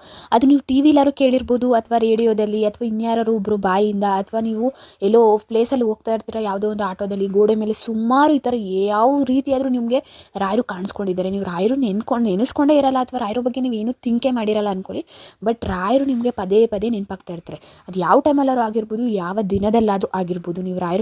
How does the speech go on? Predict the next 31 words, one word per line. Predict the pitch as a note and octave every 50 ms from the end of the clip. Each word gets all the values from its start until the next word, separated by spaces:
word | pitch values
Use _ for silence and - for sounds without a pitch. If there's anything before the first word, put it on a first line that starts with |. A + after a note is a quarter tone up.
| -
ಪೂಜೆ | - A3+ -
ಮಾಡ್ಬಿಟ್ಟು | A3+ A3 G#3 G#3 G3+ G3+ G3+
ಬಂದ್ರಿ | G3+ G3+ G3+ G#3 G#3+ A3+ - - - - - - -
ಅಥವಾ | G3 - G#3+ G#3+
ಗುರುವಾರದ | G3 G#3 G3 F#3+ G#3+ A3+ A#3 A3+
ದಿವಸ | G#3+ A3+ - - A3 A3
ರಾಯರು | A3 G3 F#3 G3 G#3+
ನೆನ್ಸ್ಕೊಂಡ್ | G#3+ G3+ G3 G3+ - - - A#3+ A#3
ಬಂದ್ರಿ, | A#3 A3+ A3+ A#3 A3+
ರಾಯರ | A3 F#3+ F3 F#3 F#3+
ಮೆ-, | G3 F#3+ F3 E3 F3+ F3+
ಮಠಕ್ಕೆ | F3 E3+ - A3 A3 -
ಹೋಗಿ | A#3+ A3+
ಬಂದ್ವಿ | A3 A3 G#3+ G#3+
ಅದಕ್ಕೆ | G3+ G3 F3+ F#3+ G3 - A3
ಅಂತ | G#3 G#3+ G#3+
ಅನ್ಕೊಳ್ಳೋದಕ್ಕಿಂತ | G3 F3+ F#3+ - - G#3 G#3 G#3 G#3 A3 G#3+ G#3+ - A3
ಮುಂಚೆ | G#3 G3+ F#3+ G3+ A3+ A#3 - G3+ A#3 D#4+ _ - - - - _ _
ಯಾವ | F3 F3+ F3 F3 G3 A#3 C#4
ದಿವಸದಲ್ಲಾದ್ರೂ | B3+ A3 A3+ - - - B3 B3 A#3 A#3
ನಿಮ್ಗೆ | A#3+ A3 G#3+ G#3+
ರಾಯರು | G#3+ F#3+ F3 F3+ G3+ B3
ನೆನಪಾಗ್ಬೋದು. | A#3+ G#3+ F#3+ F#3 G3 - F3+ F3 E3+ - E3 E3+
ಪದೇ | F3 - F#3 F3 F3+ G#3+ A3+
ಪದೇ | A3 G3+ F#3 F#3+ G3
ಪದೇ | - F#3+ F#3 F#3+
ಅದು | G3+ G3 G3
ಹೇಳೋಕ್ಕೆ | G#3 F#3+ F3+ F#3+ G#3+ A#3 A#3 - C4+
ಸಿಚುವೇಶನ್ನೇ | - A3 - G#3+ G#3+ A3+ - A#3 A#3+
ನಿಮ್ಗೆ | C4 B3 A#3 A3+ A#3
ಸಿಗಲ್ಲ, | - A3 G3 G#3 G#3